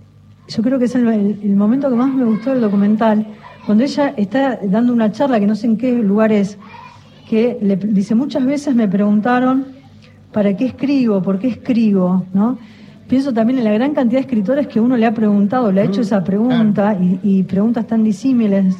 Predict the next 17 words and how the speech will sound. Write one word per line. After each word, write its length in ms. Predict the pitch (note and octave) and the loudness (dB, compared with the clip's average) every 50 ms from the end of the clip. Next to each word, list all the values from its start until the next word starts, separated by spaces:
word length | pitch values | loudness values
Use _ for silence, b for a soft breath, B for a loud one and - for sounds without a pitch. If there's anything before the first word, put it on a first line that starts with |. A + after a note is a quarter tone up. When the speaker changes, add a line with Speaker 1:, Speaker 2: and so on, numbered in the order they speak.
| F#3+ - G3 | -4 -4 0
Speaker 1:
¿no? 260 | F#3+ G3+ A3+ C4 - B B B B B B B B B B - | 0 0 0 0 -4 B B B B B B B B B B -2
Y 80 | C4 | -2
ella 140 | C#4 D4 D4 | 0 0 0
dice, 360 | C#4 C4+ - - - B3 A#3+ A#3+ | 0 0 -2 -2 -2 -2 0 0
"Nunca 260 | B3+ E4+ - - E4 | -2 -2 -4 -6 -6
he 40 | C4 | -4
tenido 480 | - B3 A#3 B3 C#4 D4+ D4+ D4+ D4 | -2 0 0 0 0 0 -2 -2 0
ni 140 | B3 A3+ G#3+ | 0 0 0
tendré 640 | F3+ - G#3 G#3 G#3 G#3+ A3+ A#3 C#4 D#4 E4 E4+ - - - - | 0 0 0 2 2 2 2 2 0 0 -2 -6 -10 -16 -10 -4
una 260 | - A3 B3 B3 A#3+ | -2 0 0 0 0
frase 580 | A#3 - B3+ C4 C#4+ C#4+ C#4+ - D#4 D4 D#4 D4+ B B B B B B B | -2 -2 -2 -2 -2 -2 -2 -4 -4 -4 -4 -6 B B B B B B B
porque 240 | - G#3 G3 F#3 A#3 | -6 -4 -2 -2 0
no 80 | A3 A#3 | 0 0
hay 60 | C4 | 2
una 120 | C4+ B3+ B3 | 2 0 0
explicación 680 | A3 - - - G3+ F#3 - G3+ F#3+ - C4 B3 A#3+ | -2 -4 -4 -4 -4 -2 -2 -2 -2 -2 -2 -2 -2
común". 500 | A3+ A3 G3+ G#3 G3+ G3 F#3 F3 F3 D#3+ | 0 0 2 2 2 2 2 2 0 0